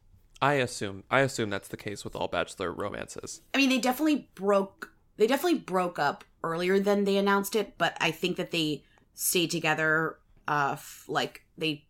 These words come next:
Speaker 2: put up the fake staying together through, uh, Rachel Lindsay's season just to be
Speaker 1: Mm-hmm.
Speaker 2: like, "Oh, we're," you know, while they're relevant, and now that we've
Speaker 1: To
Speaker 2: moved
Speaker 1: maintain
Speaker 2: on,
Speaker 1: relevance.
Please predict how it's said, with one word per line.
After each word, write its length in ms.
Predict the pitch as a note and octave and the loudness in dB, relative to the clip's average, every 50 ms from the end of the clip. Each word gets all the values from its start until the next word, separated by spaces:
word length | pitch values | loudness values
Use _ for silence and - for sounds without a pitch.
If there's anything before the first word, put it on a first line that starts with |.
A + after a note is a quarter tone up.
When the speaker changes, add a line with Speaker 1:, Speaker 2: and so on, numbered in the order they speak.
| _ | _
Speaker 2:
put 160 | - - F3 | -8 -4 -2
up 180 | E3 D#3 D3+ - | -2 -2 -2 -2
the 240 | D3 C#3+ C#3+ C#3 E3 | -4 -2 -2 -2 -4
fake 380 | - - - C#3+ C3+ C3+ - - | -8 -8 -4 -4 -4 -4 -4 -6
staying 300 | - - C#3 C3 C3+ D3 | -6 -4 -4 -4 -2 -4
together 480 | D#3 B2+ C3 B2 B2+ C#3+ E3 E3+ - - - | -4 -2 -2 0 0 0 0 0 -2 -4 -2
through, 500 | F#3+ F3 E3 D#3+ D#3+ E3 D#3+ D#3+ E3+ E3+ - - - - _ _ _ _ _ _ _ - - B2+ | 0 0 2 2 0 0 0 0 -2 -4 -6 -12 -20 -20 _ _ _ _ _ _ _ -4 0 0
uh, 80 | D#3 C#3+ | 0 2
Rachel 260 | D#3+ D#3+ D#3 - D3+ | 2 0 0 0 0
Lindsay's 420 | C#3 C#3+ D3 D#3 D#3+ F3+ F3+ F#3 - | 0 0 0 0 0 0 0 0 0
season 520 | A3 G3+ G3 G3+ A3 G#3+ A3 A#3+ A#3+ - | 0 2 2 4 4 6 6 4 4 2
just 300 | - - F3 E3+ - - | 2 2 2 2 0 -2
to 40 | - | -4
be 120 | - D#3 D#3+ | -2 -2 0
Speaker 1:
Mm-hmm. 80 | E3 D#3+ | 2 2
Speaker 2:
like, 320 | D#3 C#3+ D3 D3 - - | 4 4 2 2 0 4
"Oh, 220 | - C4+ D4+ C4+ C4 | 8 10 10 12 10
we're," 460 | A#3 G3 A3+ A3 G#3 G3+ G3+ G3+ G3 - | 8 6 4 6 6 6 6 6 4 2
you 120 | - F#3+ | 0 0
know, 160 | F3 E3+ D#3 - - | 0 0 -2 -4 -4
while 160 | - F3+ E3 E3 | 0 2 2 2
they're 140 | E3 D#3+ | 2 2
relevant, 360 | D3 D#3 D3+ D3+ E3+ F#3 F#3+ E3 | 2 2 2 2 2 2 0 0
and 80 | E3+ | 0
now 140 | E3 E3 E3+ | 2 2 2
that 60 | F#3 F#3 | 2 2
we've 80 | F3 | 0
Speaker 1:
To 60 | F3 | 0
Speaker 2:
moved 240 | - C3 B2+ B2 A#2 | 0 0 0 0 2
Speaker 1:
maintain 160 | E3 D#3 C#3+ A#2+ A2 | 2 2 2 2 2
Speaker 2:
on, 40 | |
Speaker 1:
relevance. 420 | G#2 F#2+ G2 G2+ - - - - | 0 0 -2 -4 -6 -8 -12 -16